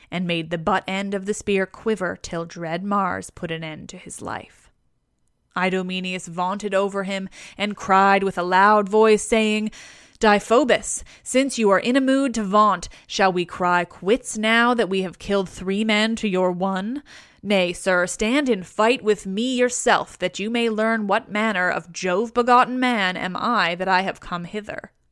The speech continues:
Jove first begot Minos, chief ruler of Crete, and Minos in his turn begot a son, noble Deucalion. Deucalion begot me to be a ruler over many men in Crete, and my ships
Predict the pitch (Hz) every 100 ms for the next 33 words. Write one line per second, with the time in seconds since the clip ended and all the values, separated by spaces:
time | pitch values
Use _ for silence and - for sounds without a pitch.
0 | _ 180 202 247 294 - 285 294 - 240
1 | 240 - 196 220 302 254 165 - - -
2 | 285 - 311 311 302 294 277 - 285 269
3 | - - - 180 208 190 196 226 202 202
4 | - 180 214 339 - 196 180 180 180 185
5 | 180 - - - 220 233 170 - - -
6 | 180 175 170 175 170 - - 208 - 52
7 | - - - - - - 208 - 208 247
8 | 254 262 247 196 175 196 220 220 277 277
9 | 220 220 202 196 180 175 208 214 220 -
10 | 190 180 175 175 180 208 240 226 220 226
11 | - 208 175 - 175 175 185 247 - 262
12 | 254 -